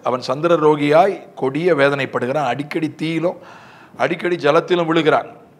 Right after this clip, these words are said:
பதினேழு, இயேசு பிரதியுத்தரமாக, "விசுவாசம் இல்லாத மாறுபாடு உள்ள சந்ததியே,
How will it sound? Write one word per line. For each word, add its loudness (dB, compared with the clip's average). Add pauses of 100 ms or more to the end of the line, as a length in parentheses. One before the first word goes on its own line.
(1120)
பதினேழு, 2 (340)
இயேசு -4
பிரதியுத்தரமாக, -2
"விசுவாசம் 0
இல்லாத -4
மாறுபாடு -2
உள்ள -2
சந்ததியே, -6